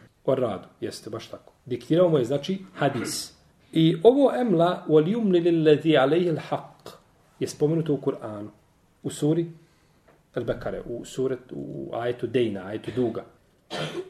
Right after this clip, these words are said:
Neka on piše, a neka mu kazuje dužnik, neka mu diktira dužnik. To je imla, to je poznato.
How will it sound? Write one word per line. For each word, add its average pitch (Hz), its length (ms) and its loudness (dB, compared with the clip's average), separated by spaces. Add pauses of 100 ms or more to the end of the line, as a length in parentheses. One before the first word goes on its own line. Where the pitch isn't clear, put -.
(480)
Neka 139 560 0
on 185 320 6
piše, 190 480 2
a 143 80 -2
neka 143 280 0
mu 147 260 0 (340)
kazuje 175 480 6
dužnik, 117 580 2
neka 117 240 -4
mu 123 120 0
diktira 127 560 2
dužnik. 98 520 -4 (300)
To 143 100 0
je 135 160 0
imla, 120 380 -2
to - 180 -6
je 123 120 -4
poznato. 127 540 -2